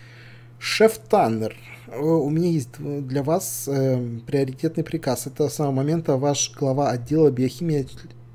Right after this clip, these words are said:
отчитывается лично мне. После прочтения сжечь". М, есть мысли?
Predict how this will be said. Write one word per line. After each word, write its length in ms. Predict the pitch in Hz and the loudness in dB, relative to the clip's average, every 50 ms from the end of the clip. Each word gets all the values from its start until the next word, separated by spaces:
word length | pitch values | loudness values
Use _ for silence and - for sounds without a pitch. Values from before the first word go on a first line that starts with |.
| - - - | -20 -20 -14
отчитывается 580 | - 143 - - - 156 156 160 156 147 - 135 | -14 -12 -10 -6 -8 -2 4 4 4 4 4 0
лично 300 | 127 135 135 - - 151 | -2 -2 -4 -4 -2 -2
мне. 220 | 147 147 143 120 | -2 0 -2 -2
После 300 | 123 - 127 120 - 151 127 | -2 -4 -6 -4 -4 -6 -4
прочтения 540 | - 127 127 - - - 160 160 156 147 127 | -4 -6 -6 -6 -4 -2 0 2 2 2 0
сжечь". 600 | 117 117 117 113 113 107 - - - - - - - - - - - - - - - - - - - - - - - - - - - - - - - - - - - - - - - - - - - - - - - - - - - - - - - - - - - - - - - - - - - | 0 -4 -4 -4 -4 -4 -4 -6 -10 -14 -14 -16 -20 -20 -20 -20 -20 -20 -20 -20 -18 -18 -18 -18 -20 -20 -20 -20 -20 -20 -20 -20 -20 -20 -20 -20 -20 -20 -20 -20 -20 -20 -20 -20 -20 -20 -20 -20 -20 -20 -20 -20 -20 -20 -20 -20 -20 -20 -20 -20 -20 -20 -20 -20 -20 -20 -20 -20 -20 -20 -20 -14 -10
М, 440 | 139 131 127 127 123 127 127 123 120 | -6 -6 -4 -4 -4 -4 -2 -2 -2
есть 260 | 123 143 139 - - | -2 -2 -2 -2 0
мысли? 380 | 147 156 156 - 226 226 226 | 0 0 0 2 0 0 0